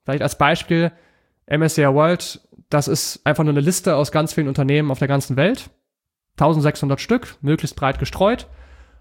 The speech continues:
Und wenn ihr Geld anlegt, ist ja das Ziel immer zu sagen, naja, ich investiere jetzt nicht nur in eine Aktie, sondern ich streue mein Geld auf ganz viele Aktien. Und E T Fs spielen das Spiel einfach durch, quasi.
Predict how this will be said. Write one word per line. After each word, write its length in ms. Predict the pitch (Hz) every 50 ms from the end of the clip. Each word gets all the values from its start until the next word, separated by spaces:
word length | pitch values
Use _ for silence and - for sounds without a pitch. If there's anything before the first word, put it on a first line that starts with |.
| _ _ _
Und 120 | 147 143 147
wenn 100 | 151 160
ihr 140 | 160 156 147
Geld 220 | 151 151 180 -
anlegt, 340 | - 160 160 165 165 160 160
ist 100 | 156 -
ja 80 | 156
das 160 | 147 143 - -
Ziel 220 | - 160 165 151
immer 180 | 147 151 147 -
zu 120 | - 143
sagen, 260 | 131 139 139 147 143
naja, 240 | 139 139 143 143 -
ich 240 | - 127 - - -
investiere 360 | 143 143 139 - - - 151
jetzt 80 | 147 -
nicht 100 | 147 131
nur 80 | 143 135
in 80 | 127
eine 220 | - 131 139 139 123
Aktie, 400 | - - - - 202 220 233 - - _ _ _ _ _ _ _ _ _ _ _ _ _ _ _ _ _ _ _ _ -
sondern 300 | - 139 143 143 143 139
ich 280 | 131 131 - - - -
streue 240 | - - 151 147
mein 160 | 147 143 139 135
Geld 160 | 135 135 135
auf 100 | 135 -
ganz 180 | 139 131 123
viele 200 | - 151 139 131
Aktien. 400 | 120 117 - - - 123 120 120 - - _ _ _ _ _ _ _ _ _ _ _ _
Und 220 | - 139 135 127
E 80 | - 151
T 120 | - 156
Fs 200 | 127 160 160 -
spielen 280 | - - - 156 160 160
das 120 | 160 147
Spiel 200 | - - 165 156
einfach 460 | 131 135 147 143 - 151 135 - - - -
durch, 500 | 139 - 160 165 196 240 233 - - - _ _ _ _ _ _ _ _ _
quasi. 500 | - - 160 160 175 165 190 226 247 226